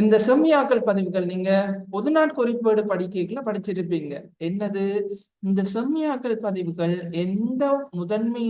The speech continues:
ஏட்டுல பதிவு செய்வாங்க? பொது நாட்குறிப்பீடு, பொது நாட்குறிப்பு கைச்சாத்தாக இருக்கு. அப்ப இதுதான் அந்த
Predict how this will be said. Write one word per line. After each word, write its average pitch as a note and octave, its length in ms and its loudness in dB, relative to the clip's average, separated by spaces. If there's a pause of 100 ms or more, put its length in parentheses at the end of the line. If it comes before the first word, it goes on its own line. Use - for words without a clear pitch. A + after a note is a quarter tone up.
ஏட்டுல G#3+ 340 -4
பதிவு G3 220 -6
செய்வாங்க? F#3+ 400 -8
பொது G3 200 -2
நாட்குறிப்பீடு, C3 680 -8 (580)
பொது A3+ 180 2
நாட்குறிப்பு F3 560 -4
கைச்சாத்தாக - 600 -6 (100)
இருக்கு. - 200 -4 (480)
அப்ப G#3+ 160 2 (240)
இதுதான் D4+ 440 4
அந்த A#3 160 4